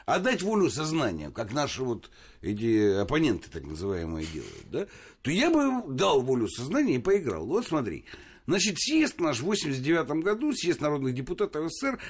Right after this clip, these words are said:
осудил факт подписания секретного дополнительного протокола и других секретных договорённостей с Германией и признал секретные протоколы юридически несостоятельными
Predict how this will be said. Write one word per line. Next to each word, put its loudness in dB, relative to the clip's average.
осудил 2
факт 0
подписания 0
секретного -2
дополнительного -2
протокола 2
и 2
других 2
секретных 0
договорённостей 2
с -2
Германией 2
и 4
признал 2
секретные 2
протоколы 2
юридически 0
несостоятельными 4